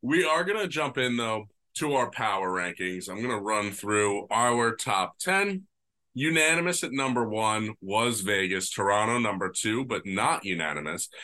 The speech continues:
The Carolina Hurricanes at three, Dallas Stars four, New Jersey Devils five, the Colorado Avalanche six, New York Rangers seven, Pittsburgh Penguins eight, the Tampa Bay Lightning nine, and the Boston Bruins ten. Now, remember, these are through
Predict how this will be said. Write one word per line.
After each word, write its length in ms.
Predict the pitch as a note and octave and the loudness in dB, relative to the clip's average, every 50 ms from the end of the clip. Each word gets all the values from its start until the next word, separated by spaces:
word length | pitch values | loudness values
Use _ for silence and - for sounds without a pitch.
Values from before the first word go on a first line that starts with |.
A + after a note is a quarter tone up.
| - - - | -16 -12 -4
The 100 | - F3+ | -2 -2
Carolina 480 | F3 G3+ G3+ F#3+ F#3 E3+ D#3 C#3+ B2+ A2+ | 2 2 4 4 4 4 4 4 4 4
Hurricanes 580 | A#2+ A#2+ A#2 A2+ - - A2 G#2+ G2+ F#2+ F2+ | 2 2 2 0 0 0 0 0 0 0 0
at 140 | F#2+ F2+ - - - - | -2 -2 -4 -4 -8 -6
three, 280 | B2+ C3+ C#3 C3+ C#3 C#3 | -2 0 2 2 2 0
Dallas 440 | C#3 A#2+ G#2 G#2 G2+ G2 F#2 - | 0 0 2 2 0 0 -2 -2
Stars 400 | - - G2 F2+ F2+ F2 E2+ - - - | -2 0 0 2 2 0 0 -4 -10 -8
four, 300 | - D#3+ F3 F3+ F#3 F#3+ | -2 0 2 2 2 2
New 160 | F#3+ E3+ D3+ C3+ | 2 2 2 2
Jersey 340 | A#2+ C3 B2+ A#2+ A#2+ A#2+ A2 | 2 2 0 2 0 -2 0
Devils 360 | G#2+ G2 F2+ E2+ E2+ E2 - | 0 0 0 -2 -4 -6 -6
five, 420 | - F#2+ F2 F2 F2+ G2 A2 - - _ _ _ _ _ _ _ | -2 0 2 2 2 2 0 -2 -6 _ _ _ _ _ _ _
the 80 | - - | -4 -2
Colorado 580 | - C#3+ C#3+ C#3 C3 C3 C3 B2 A#2+ A#2 G#2+ G#2+ | 0 0 0 2 2 4 4 4 4 4 2 2
Avalanche 560 | G#2+ A#2+ C#3 D#3+ C3 G2+ F#2 E2+ E2 - - | 0 0 0 -2 -2 -2 -2 -2 -2 -2 0
six, 360 | - A#2+ D#3+ E3+ - - - - - A#2+ - - _ | 0 0 0 0 -2 -6 -8 -10 -16 -20 -20 -14 _
New 80 | E3+ F3+ | 0 2
York 240 | E3+ D#3 C#3+ B2+ C3 | 2 2 2 2 2
Rangers 460 | C#3 C#3 C3+ B2+ A#2 B2+ B2 - - | 2 2 2 2 2 0 0 0 0
seven, 400 | - D3 C3 B2+ A#2+ B2+ A#2+ A#2 | 0 0 0 0 0 -2 -4 -4
Pittsburgh 480 | A2+ - C#3+ D3 D3 - A2+ G2 F#2 - | -4 -4 -4 -4 -2 -2 -2 -4 -4 -2
Penguins 420 | - G2+ F#2+ F#2+ F#2 F#2 F#2 - - B2+ | -4 -4 -2 -2 -2 -4 -6 -6 -2 -2
eight, 240 | C#3 C#3+ C#3 - - - - - - _ | 0 0 0 -4 -6 -14 -20 -20 -16 _
the 60 | A#2+ A#2+ | -6 -2
Tampa 280 | C#3 D3 C#3+ B2 B2 | 0 0 0 0 0
Bay 160 | A#2+ B2+ B2 | 0 0 2
Lightning 420 | A#2 A#2+ C3 C#3 B2+ A#2 A2 G#2 G#2 | 2 2 2 0 0 0 -2 -2 -2
nine, 320 | A#2 B2 B2+ B2+ B2+ B2+ | 0 0 0 0 0 -2
and 120 | A#2 A2 G#2 | -2 -4 -4
the 40 | G2 | -4
Boston 360 | A2+ A2 A2 G2+ - G#2 F#2+ | -2 -2 -2 -2 -4 -4 -4
Bruins 320 | G2 G2+ G2 F#2+ F#2 - | -2 -2 -2 -2 -4 -6
ten. 320 | - - B2+ A#2 A2+ A2+ A2 | -8 -4 -4 -2 -2 -2 -2
Now, 160 | A2 G2+ G2+ | -2 0 -2
remember, 300 | G2+ G2+ A2 G#2 G#2 G2+ | -2 -2 -2 -4 -4 -4
these 260 | G2 A2 A2+ A2+ - | -4 -4 -4 -4 -4
are 260 | - G#2 G#2 G#2 G#2 | -4 0 0 0 0
through 460 | G#2 - - G2 G2 G#2 G#2 G#2 G2+ | 0 -4 -8 -6 -4 -4 -2 -4 -4